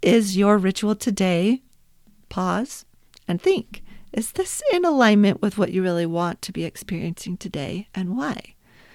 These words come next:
How do your actions demonstrate this? How do you show up? What thoughts go through your head?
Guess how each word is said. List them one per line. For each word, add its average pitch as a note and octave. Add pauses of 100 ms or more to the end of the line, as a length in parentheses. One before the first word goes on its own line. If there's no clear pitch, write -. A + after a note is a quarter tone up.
(540)
How E4
do E4+
your D#4+
actions A3+
demonstrate F#3+
this? - (640)
How -
do G3
you A3
show C#4
up? - (880)
What G3+
thoughts G#3+
go G#3+
through E3
your G#3
head? B3